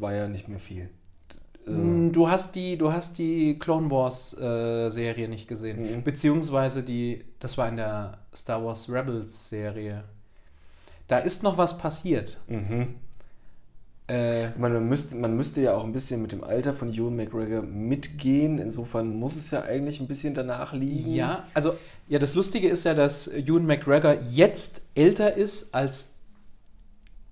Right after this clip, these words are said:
Speaker 2: <laughs> Alec Guinness.
Speaker 1: Ja.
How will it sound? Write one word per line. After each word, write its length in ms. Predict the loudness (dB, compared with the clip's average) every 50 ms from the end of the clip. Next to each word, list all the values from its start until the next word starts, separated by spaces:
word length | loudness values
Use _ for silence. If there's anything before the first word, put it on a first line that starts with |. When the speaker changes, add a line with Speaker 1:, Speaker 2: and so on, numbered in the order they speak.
| -20 -20 -20 -20 -20 -20 -20 -20 -20 -14 -6 -6
Speaker 2:
<laughs> 100 | -4 -2 0 0 0 0 -2 -4 -8 -10 -10 -10 -8 -6 -6 -6 -8 -10 -10 -8 -8 -6 -4 -4 -4 -4 -4 -4 -4 -4 -4 -2 -2 -2 -2 -2 -2 -2 4 6
Alec 440 | 8 8 10 8 6 4 0 -2 4
Guinness. 480 | 6 6 6 6 4 2 2 0 -2 -2
Speaker 1:
Ja. 340 | 0 0 0 -2 -2 -4